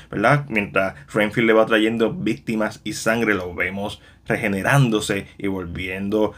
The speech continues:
a su prime. Y eso fue interesante. Y mientras la película es lo que el trailer promete, Renfield es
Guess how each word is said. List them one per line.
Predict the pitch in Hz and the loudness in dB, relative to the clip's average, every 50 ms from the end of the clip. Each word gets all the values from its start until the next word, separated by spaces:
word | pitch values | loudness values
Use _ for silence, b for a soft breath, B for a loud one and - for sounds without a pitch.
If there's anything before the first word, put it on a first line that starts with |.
| B B B | B B B
a | - 101 101 107 | 2 2 2 2
su | 107 - - 113 98 98 | 0 0 0 0 0 0
prime. | - - 117 117 127 127 123 117 107 104 104 104 101 b b b b b _ | 2 4 6 6 6 6 4 2 0 0 -2 -6 -10 b b b b b _
Y | 110 104 101 - | -6 -4 0 0
eso | 170 190 190 - 139 147 - - | 0 0 4 2 0 0 0 0
fue | - 110 107 110 | 2 4 4 4
interesante. | - 107 117 117 113 123 120 120 - 104 101 92 73 - - B B B B B | 2 0 -6 0 0 0 0 0 -2 -4 -6 -6 -8 -10 -12 B B B B B
Y | - 131 127 | 4 6 6
mientras | 120 117 - 131 127 | 6 4 2 2 4
la | 143 127 127 | 4 4 4
película | - 123 120 143 147 143 202 202 160 - - _ | 4 4 4 4 4 6 4 4 4 4 0 _
es | 170 170 151 135 139 - - - _ _ _ | 0 2 2 2 0 -4 -16 -20 _ _ _
lo | - 98 120 131 117 | -4 0 2 2 2
que | 113 - 98 | 2 0 -2
el | - 117 120 107 | 0 0 -2 -2
trailer | - - 123 127 143 156 170 175 151 | -2 0 4 4 6 6 4 2 0
promete, | - 175 175 170 190 190 175 143 - 110 101 98 - - _ _ _ _ _ _ - | 0 0 2 2 4 2 2 2 2 0 0 0 -2 -8 _ _ _ _ _ _ 2
Renfield | 135 156 190 185 143 131 110 107 107 - - _ _ _ _ _ | 4 4 4 4 4 4 4 2 2 -2 -14 _ _ _ _ _
es | - 131 165 156 - b | 2 2 2 2 0 b